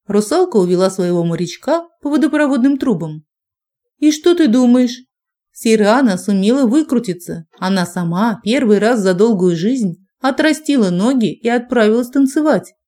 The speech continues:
Машка, память об этом танце до сих пор будоражит мужские умы.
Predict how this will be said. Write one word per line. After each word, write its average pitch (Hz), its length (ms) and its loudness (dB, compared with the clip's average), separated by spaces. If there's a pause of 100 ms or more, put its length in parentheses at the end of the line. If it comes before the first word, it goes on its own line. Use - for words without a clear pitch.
(1120)
Машка, 170 680 -2
память 254 600 2
об 220 200 -2
этом 240 300 0
танце 208 560 -2
до 196 180 -4
сих - 300 -4
пор 220 200 2
будоражит 175 680 0
мужские 170 540 -6
умы. 156 400 -8